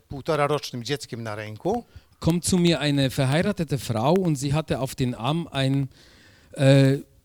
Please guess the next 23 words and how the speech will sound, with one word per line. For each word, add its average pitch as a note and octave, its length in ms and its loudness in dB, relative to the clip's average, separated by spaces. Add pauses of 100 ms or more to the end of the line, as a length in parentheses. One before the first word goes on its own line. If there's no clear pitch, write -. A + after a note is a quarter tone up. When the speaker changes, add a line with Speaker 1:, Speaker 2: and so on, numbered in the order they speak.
(100)
Speaker 2:
achtzehn C#3+ 300 0
Monate D3 480 2
altes C3+ 300 -2
Baby. A2+ 380 2 (280)
Speaker 1:
I D#3+ 100 -6
mówi: D3+ 180 -6
„W C3+ 40 -6
moim D4 280 2
małżeństwie G3 480 0
nie D3+ 180 -8
dzieje D3 200 -6
się C3 160 -10
dobrze”. - 300 -12 (320)
Speaker 2:
Und B2+ 140 -4
sie D3 100 0
sagt D#3 220 -2
zu D#3+ 100 2
mir: D#3 340 4 (140)
„In C#3+ 120 0
meiner E3+ 300 -2 (380)
Ehe D#3+ 180 4
funktioniert D3+ 560 -2
nicht.” G2+ 260 -12